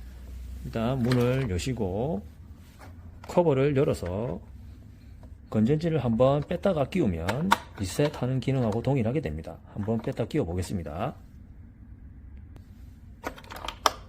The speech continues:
이런 식으로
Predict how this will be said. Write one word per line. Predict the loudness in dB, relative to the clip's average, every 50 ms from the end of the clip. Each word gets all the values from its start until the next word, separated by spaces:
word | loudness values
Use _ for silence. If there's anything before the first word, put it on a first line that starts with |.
| -18 -18 -18 -18 -18 -18 -20 -20 -20 -20 -20 -20 -20 -20 -20 -20 -20 -20 -20 -20 -20 -20 -20 -20 -20 -20 -20 -20 -20 -18 -8 -4
이런 | -2 -2
식으로 | -2 -2 -4 -4 -2 -2 0 0 0 -2 -4 -6 -8